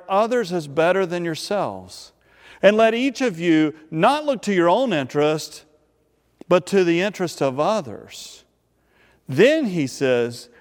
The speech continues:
"Let the same mind be in you that was in Christ Jesus." That's the context. "Who, though he was in the form of God, did not regard equality with God as something to be exploited, but he emptied himself,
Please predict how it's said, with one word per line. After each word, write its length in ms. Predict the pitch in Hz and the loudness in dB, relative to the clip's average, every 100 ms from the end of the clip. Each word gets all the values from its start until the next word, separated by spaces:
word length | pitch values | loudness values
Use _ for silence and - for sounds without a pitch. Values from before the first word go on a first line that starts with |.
| _ | _
"Let 360 | 202 214 214 214 | 2 4 4 0
the 100 | 175 | -6
same 480 | - 220 240 240 | -4 -4 -4 -2
mind 360 | 208 208 190 170 | 0 0 0 0
be 140 | 151 | 0
in 160 | 135 135 | 0 0
you 520 | 269 311 151 135 151 - - _ | 0 2 2 0 -2 -6 -20 _
that 140 | - 185 | 0 2
was 140 | 165 | 0
in 140 | 175 180 | -4 -4
Christ 420 | - 185 185 - | -2 0 0 -6
Jesus." 440 | 262 277 180 151 | -6 -6 -6 -6
That's 340 | - 226 240 - | -2 -2 -2 -8
the 140 | 151 | -10
context. 960 | - 175 190 170 - 98 - - - - _ _ _ _ _ - - | -6 -4 -4 -6 -12 -18 -20 -20 -20 -20 _ _ _ _ _ -20 0
"Who, 180 | 220 226 | 4 4
though 260 | 196 226 | 4 4
he 280 | 196 170 320 | 2 -2 -2
was 200 | 349 240 | 0 0
in 120 | 175 | 0
the 80 | 156 | -2
form 320 | - 175 170 | -2 0 0
of 160 | 151 131 | 0 -2
God, 360 | 170 254 208 131 | 0 2 0 0
did 120 | 131 | 0
not 200 | 160 170 | 0 0
regard 340 | 143 143 139 | 0 2 2
equality 640 | 123 135 208 285 165 127 - - _ | 0 0 0 0 -2 -4 -8 -18 _
with 200 | 151 127 | 0 2
God 320 | 180 247 311 | 0 2 0
as 100 | 160 | -2
something 360 | - 131 127 123 | -4 -4 -2 -4
to 60 | |
be 120 | 117 | -2
exploited, 640 | 123 - - 262 302 147 127 | -2 -4 -2 0 0 -2 -2
but 120 | 135 | -2
he 140 | 147 - | -4 -6
emptied 400 | 202 320 311 190 | -4 -2 -2 0
himself, 580 | 135 - 131 127 131 | -2 0 2 4 2